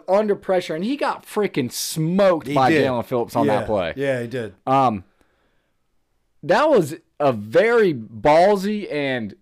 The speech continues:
Speaker 1: impressive play, and there was a ton to like about Brock Purdy's performance. Uh, and shout out to history here. First Mister Irrelevant to throw a touchdown pass. I bet that ball,
Speaker 2: Nice.
Speaker 1: I, he,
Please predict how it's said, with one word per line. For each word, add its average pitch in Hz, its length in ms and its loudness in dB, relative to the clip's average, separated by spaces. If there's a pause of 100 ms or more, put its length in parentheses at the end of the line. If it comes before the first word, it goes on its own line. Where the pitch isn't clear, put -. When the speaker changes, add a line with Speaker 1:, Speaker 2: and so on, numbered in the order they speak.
(160)
Speaker 1:
impressive 139 1300 -2 (140)
play, 98 560 -2 (680)
and 156 180 -2
there 196 160 2
was 147 160 -2
a 110 160 -2 (140)
ton 202 460 0
to 185 100 4
like 143 240 2
about 127 240 0
Brock 110 260 -2
Purdy's 101 260 -4
performance. 87 680 -12 (640)
Uh, 113 300 2 (720)
and 120 220 -2
shout 170 280 0
out 147 160 0
to 120 80 0
history 123 680 0
here. 95 320 -2 (160)
First 170 380 0
Mister 160 260 -4
Irrelevant 131 640 0
to 92 60 -8
throw 110 220 -2
a 101 40 -4
touchdown 87 480 -8
pass. - 320 -10
I 247 80 0
bet 285 160 4
that 170 360 2
ball, 175 100 4
Speaker 2:
Nice. - 300 -6 (120)
Speaker 1:
I, 151 140 -4
he, 180 400 -4